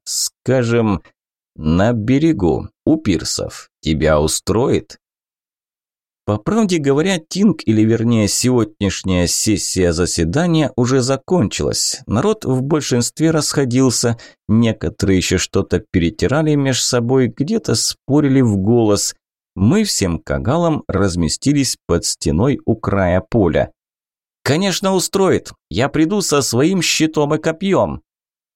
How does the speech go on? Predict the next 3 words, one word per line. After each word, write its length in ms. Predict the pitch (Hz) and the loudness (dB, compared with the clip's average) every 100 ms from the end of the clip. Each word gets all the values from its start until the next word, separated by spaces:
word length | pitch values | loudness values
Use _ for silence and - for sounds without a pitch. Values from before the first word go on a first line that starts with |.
| _ _ _ | _ _ _
«Хорошо, 680 | 69 80 98 101 151 160 123 | -2 0 0 0 0 0 0
Фрейер 520 | - 117 123 101 85 | -2 0 2 2 0
Годвинсон», 960 | 85 113 90 78 69 58 - 62 55 | 0 0 0 -2 -4 -6 -4 -4 -6